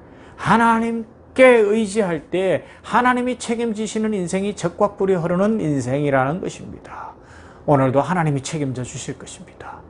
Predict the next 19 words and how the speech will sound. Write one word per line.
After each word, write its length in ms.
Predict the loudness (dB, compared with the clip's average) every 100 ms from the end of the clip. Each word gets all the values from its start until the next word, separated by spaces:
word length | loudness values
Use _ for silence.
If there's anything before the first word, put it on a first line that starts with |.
| -20 -2
우리는 320 | 2 2 0
하나님께서 1200 | -4 -4 0 2 0 -2 -4 -6 -6 0 0 0 -4 -18 -4
사랑하셔서 840 | 2 4 4 0 0 -2 0 -2
주 220 | 0 2
예수 240 | 2 2 -2
그리스도로 720 | -4 -4 -2 4 4 4 -2 -12 -20 -20 -20 -20 -20 -20 -10
구원하여 540 | 4 6 6 4 0 -2
주신 420 | -6 -6 -6 -8 -12
하나님의 540 | -6 -2 0 -2 -4 -6
자녀입니다. 680 | -4 -4 -4 -4 -6 -8 -4
자녀는 500 | 2 4 4 2 0
아버지가 520 | 0 0 2 2 -2
책임지십니다. 960 | -4 -8 -8 -8 -8 -12 -16 -18 -18 -20 -20 -8 2
이것이 360 | 6 6 4
적과 360 | -2 -2 -2 -2
꿀이 200 | -2 -2
흐르는 320 | -2 -6 -8
방법이라고요. 1040 | -8 -8 -8 -8 -14 -20 -20 -20 -20 -20 -20 -20 -20 -20 -20 -20 -16 -6
여러분, 400 | -4 -2 -4